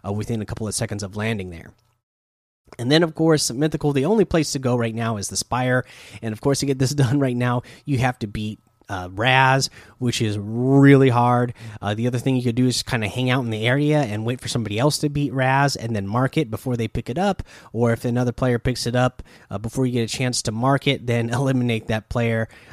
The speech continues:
uh, and then mark that mythical weapon. But that's the only place you're gonna be able to go to get the mythical is the Spire right now. And defeating Raz.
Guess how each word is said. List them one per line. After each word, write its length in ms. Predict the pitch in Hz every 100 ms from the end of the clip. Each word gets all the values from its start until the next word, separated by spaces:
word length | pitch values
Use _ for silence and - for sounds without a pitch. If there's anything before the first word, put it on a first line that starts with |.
| -
uh, 180 | 98 98
and 180 | 101 104
then 320 | 104 101 101
mark 360 | 101 107 101 101
that 160 | 101
mythical 300 | 101 98 -
weapon. 260 | 101 101 98
But 80 | 113
that's 160 | 131
the 80 | 143
only 120 | 139
place 200 | 131 135
you're 120 | - 123
gonna 80 |
be 60 | 117
able 140 | 113
to 80 | 107
go 160 | 107 113
to 80 | 107
get 140 | 107
the 80 | 104
mythical 420 | 113 113 101 92
is 180 | 92 95
the 240 | 98 95
Spire 360 | 92 - 107 90
right 180 | 90 -
now. 220 | 85 - _ _ _ _ _ _ _ _ _ _ _ -
And 160 | - 110
defeating 380 | 104 107 101 101
Raz. 400 | 98 90 -